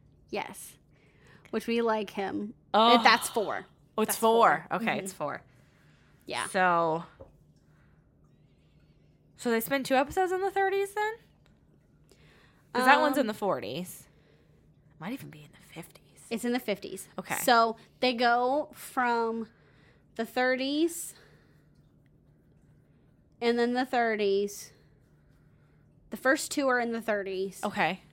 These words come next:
Speaker 1: Then they're in the fifties.
Speaker 2: Okay.
Speaker 1: Then they're in the fifties. And then it
Speaker 2: And then they're in
Speaker 1: they're
Speaker 2: the
Speaker 1: in the
Speaker 2: seventies.
Speaker 1: seventies.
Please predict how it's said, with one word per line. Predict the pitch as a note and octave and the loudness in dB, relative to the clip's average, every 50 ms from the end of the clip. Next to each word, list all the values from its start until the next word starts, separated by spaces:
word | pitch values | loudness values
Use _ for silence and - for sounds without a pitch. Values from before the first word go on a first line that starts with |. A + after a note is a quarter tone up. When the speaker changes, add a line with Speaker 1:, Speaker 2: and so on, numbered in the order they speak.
| _ - | _ -6
Speaker 1:
Then | G#3 A3 A3 A3+ A#3 A#3 | -2 -2 -2 -2 -2 -2
they're | A#3 A#3 | 0 0
in | A#3 A#3 | -2 -2
the | A#3+ A#3+ | -4 -4
fifties. | - - A3+ G#3 - - G#3 G3+ G3+ G3 G3+ F#3+ - - | -4 -4 -6 -6 -4 -4 -4 -2 -2 -2 -2 -4 -6 -10
Speaker 2:
Okay. | G3 - - F3 D#3 F3 F3+ _ _ _ _ _ | -10 -6 -4 -4 -4 -4 -6 _ _ _ _ _
Speaker 1:
Then | - G#3 G#3 G#3+ | -4 -2 -2 0
they're | G#3 G3+ G3+ | -2 -2 -2
in | G3+ G3+ | -2 -2
the | G3 F#3 | -4 -6
fifties. | - G3+ F#3+ - - G3 F#3 F#3 - - - _ _ _ _ _ - | -6 -8 -8 -8 -6 -6 -6 -6 -8 -12 -18 _ _ _ _ _ -6
And | G#3+ G3+ G#3+ G#3 | -4 -4 -2 -2
then | G3+ G3 | -4 -4
it | - - - - _ _ _ _ _ _ _ _ _ _ - | -6 -8 -12 -16 _ _ _ _ _ _ _ _ _ _ -10
Speaker 2:
And | F#3 F#3 | -6 -4
then | F3+ | -4
they're | F3 E3+ | -2 -2
in | F3 | -2
Speaker 1:
they're | - - G3 | -2 -2 -2
Speaker 2:
the | F#3+ | -2
Speaker 1:
in | F#3+ | -2
the | F#3+ E3 | 0 0
Speaker 2:
seventies. | D#3 F3+ F3 D3 C#3+ A#2+ C3+ E3 E3+ | 0 0 -2 -6 -6 -8 -8 -8 -10
Speaker 1:
seventies. | G#3+ G#3 - - - | -10 -12 -14 -18 -20